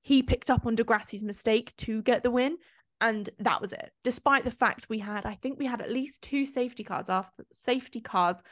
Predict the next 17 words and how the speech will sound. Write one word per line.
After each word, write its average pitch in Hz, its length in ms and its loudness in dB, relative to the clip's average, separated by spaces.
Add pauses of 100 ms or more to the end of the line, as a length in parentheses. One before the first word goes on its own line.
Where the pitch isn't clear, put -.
(260)
after 233 340 4
that. 202 320 2 (280)
He 220 120 -6
retained 254 500 0
the 220 120 -4
lead 202 420 0 (300)
on 190 300 0 (100)
all 233 160 -2
the 220 80 -4
restarts. - 720 -4 (400)
I 494 160 2
just 302 140 -12
think 277 180 -4
it - 40 -8
was 226 100 -10
highly 208 340 -4
impressive. 339 560 -6